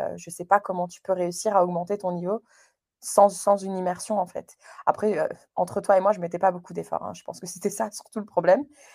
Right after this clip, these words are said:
et en fait, heu, ben, j'ai organisé dans mon coin, mon, mes trois mois en Erasmus, heu, c'était au Pays de Galles. Donc, c'était dans l'université de Wrexham qui se trouve, heu, à proximité de Manchester et Liverpool. Et je suis partie, j'ai préparé ma valise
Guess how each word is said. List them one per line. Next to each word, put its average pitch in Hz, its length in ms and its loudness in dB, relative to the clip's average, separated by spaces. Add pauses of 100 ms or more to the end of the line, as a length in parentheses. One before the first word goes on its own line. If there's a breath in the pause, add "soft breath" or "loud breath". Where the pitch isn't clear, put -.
(260 soft breath)
et 190 160 6
en 180 120 10
fait, 233 320 4
heu, 170 380 8
ben, 165 480 2
j'ai 175 160 0
organisé 190 640 -2
dans 202 160 2
mon 190 200 -4
coin, 226 320 0
mon, 175 680 -8
mes 175 140 -8
trois 196 240 2
mois 196 160 4
en 196 80 2
Erasmus, 180 400 -6 (100)
heu, 180 120 -2
c'était - 260 -16
au 160 40 -10
Pays 240 220 -6
de 190 60 -12
Galles. 233 220 0 (380 soft breath)
Donc, 175 100 -12
c'était - 180 -6
dans 190 140 2
l'université 196 580 -4
de 196 80 -4
Wrexham 185 560 -2 (160)
qui 180 140 -20
se - 100 -20
trouve, 196 280 -10
heu, 170 120 -2 (440 soft breath)
à 185 80 -6
proximité 190 520 -8
de 185 120 -6
Manchester 180 600 -6
et 190 60 -8
Liverpool. 180 580 -8 (1040)
Et 185 80 -2
je 175 100 -4
suis 175 180 -8
partie, 233 320 2
j'ai 196 120 -8
préparé 226 400 0
ma 202 160 2
valise 196 440 -2